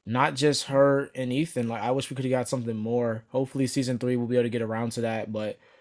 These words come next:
yeah, Kat was shafted this season very bad.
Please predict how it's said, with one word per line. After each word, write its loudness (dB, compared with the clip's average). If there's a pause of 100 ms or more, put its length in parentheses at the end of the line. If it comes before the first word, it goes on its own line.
(720)
yeah, 0
Kat 4
was -2
shafted 2
this -4
season -4
very 0
bad. -4